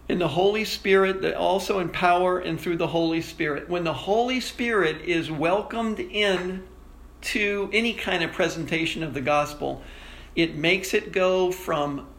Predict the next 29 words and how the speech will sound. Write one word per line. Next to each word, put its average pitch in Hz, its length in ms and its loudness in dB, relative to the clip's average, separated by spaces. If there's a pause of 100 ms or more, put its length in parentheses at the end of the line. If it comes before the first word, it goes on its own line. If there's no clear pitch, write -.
(240)
human 233 800 -2 (300)
to 190 580 -2
over-the-top 214 1200 0
powerful. 165 720 -2 (400)
Often, 208 640 0 (340)
we 196 180 0
will 208 160 0
go 190 280 2
to 180 80 2
say 180 320 2
to 185 80 0
someone, 170 600 0
present 185 580 -2 (160)
to 190 100 2
someone 170 460 0
the 160 60 0
gospel, 160 520 2
someone 180 420 0
we 165 180 0 (160)
are 175 140 4
concerned 196 640 -2
desperately 175 600 0
about, 127 420 -2 (440)
and 170 580 0
we 175 120 -2
go 180 260 2
to 180 100 0
tell 190 340 2
them, 147 300 -4